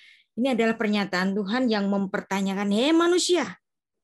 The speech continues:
sudah dikasih tahu kepadamu apa yang baik.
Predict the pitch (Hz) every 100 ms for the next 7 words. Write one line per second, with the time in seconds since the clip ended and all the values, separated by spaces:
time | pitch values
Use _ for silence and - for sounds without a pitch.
0 | _ _ _ - 415 359 254 214 208 190
1 | 202 190 190 190 185 185 180 180 170 180
2 | 175 170 170 175